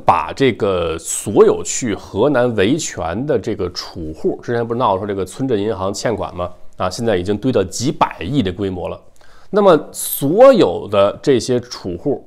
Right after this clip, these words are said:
四十万人啊，只一进入河南，马上从绿码变红码。那一红码，你就要封门隔离呀，你就不能去维权了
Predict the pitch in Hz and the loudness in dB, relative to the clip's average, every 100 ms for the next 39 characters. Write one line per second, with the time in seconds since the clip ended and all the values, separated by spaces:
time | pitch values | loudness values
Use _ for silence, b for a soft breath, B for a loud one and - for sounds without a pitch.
0 | - - - - 185 120 127 131 87 - | -14 -8 -4 -2 0 0 2 0 0 -6
1 | - - - 110 95 B B B - 151 | -16 -18 0 2 2 B B B -4 0
2 | 151 139 175 226 370 180 135 104 - 101 | 0 0 0 4 6 8 4 0 0 -2
3 | 80 80 - - _ _ - 131 117 85 | -2 -8 -14 -20 _ _ -2 4 4 4
4 | 87 95 226 165 - - - - 143 220 | 0 6 8 8 2 -14 -4 2 4 4
5 | 214 101 - - 220 123 95 98 98 131 | 2 -2 -8 -2 4 4 4 -6 -4 0
6 | 220 - - - - - - - 254 302 | 0 -2 -8 -20 -20 -20 -20 0 8 8
7 | 294 294 - 254 214 180 123 123 135 - | 10 6 6 4 4 4 2 4 4 4
8 | 196 165 165 123 151 117 104 147 - - | 2 2 2 0 0 0 -2 -4 -6 -20
9 | - - - - 107 98 - - 220 90 | -20 -20 -20 -8 -4 -2 -2 0 -2 -2
10 | 90 92 78 80 - - | -8 -12 -12 -14 -16 -16